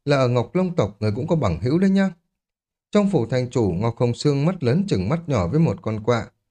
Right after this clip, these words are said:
"Đây là bằng hữu của ngươi đó hả? Đây không phải là vị thái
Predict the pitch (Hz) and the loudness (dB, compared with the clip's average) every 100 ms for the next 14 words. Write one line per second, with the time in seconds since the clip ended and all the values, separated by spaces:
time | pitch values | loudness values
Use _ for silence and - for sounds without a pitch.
0 | _ _ _ - 139 117 95 98 87 160 | _ _ _ -2 2 2 0 0 0 0
1 | - 110 120 127 185 131 85 - _ _ | 0 -2 0 2 0 -2 -4 -8 _ _
2 | _ _ - 190 202 190 139 107 101 120 | _ _ 0 2 2 -2 0 0 0 -2
3 | - 151 | -2 -2